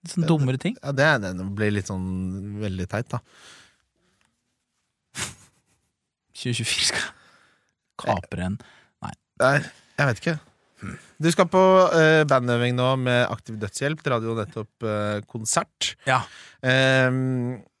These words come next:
Speaker 2: du er jo i band med kompisene dine.
Speaker 1: Ja.
Speaker 2: Vi har noen felleskompiser også i det bandet.
Speaker 1: Ja.
Speaker 2: Det er jo for en s-, på en måte drømmehistorie det er, å, å liksom få til et bra, altså,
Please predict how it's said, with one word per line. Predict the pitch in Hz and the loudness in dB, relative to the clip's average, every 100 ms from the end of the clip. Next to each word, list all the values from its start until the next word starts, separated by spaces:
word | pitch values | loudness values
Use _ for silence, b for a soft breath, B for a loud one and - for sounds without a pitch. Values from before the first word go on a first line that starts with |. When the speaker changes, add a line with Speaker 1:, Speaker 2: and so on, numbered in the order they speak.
| - - | -18 -8
Speaker 2:
du | 131 139 139 | 0 2 4
er | 131 | 6
jo | 127 | 4
i | 127 | 4
band | 117 | 2
med | 120 117 | 0 -2
kompisene | 117 110 107 113 113 | -4 -4 -4 -2 2
dine. | 139 180 185 175 | 4 4 4 4
Speaker 1:
Ja. | 135 | 2
Speaker 2:
Vi | 151 123 123 123 123 | 2 0 0 0 0
har | 120 | 0
noen | 117 104 | 0 -2
felleskompiser | 110 101 - 107 - | -4 -4 -8 -8 -6
også | 110 - | -4 -2
i | |
det | 110 107 | -2 -2
bandet. | 104 123 170 | 0 0 0
Speaker 1:
Ja. | 156 139 - - - 117 107 - | -2 -4 -6 -18 -20 -18 -16 -14
Speaker 2:
Det | 95 117 | -4 0
er | 110 - | 0 0
jo | 131 160 | 0 -2
for | 143 - | -4 -4
en | 131 | -2
s-, | 147 - - 131 143 | -2 -4 -6 -12 -10
på | 143 | -6
en | |
måte | 127 127 | -6 -6
drømmehistorie | 123 107 117 135 98 90 92 - 113 135 | -8 0 2 2 0 -2 -4 -4 -2 2
det | 165 | 4
er, | 208 | 4
å, | 139 139 110 120 | 2 0 -2 -6
å | 120 98 | -8 -10
liksom | 123 120 117 | -8 -6 -8
få | - 117 | -6 -6
til | 98 113 | -4 -6
et | 95 | -4
bra, | 95 98 | -2 -2
altså, | - 127 | -2 -4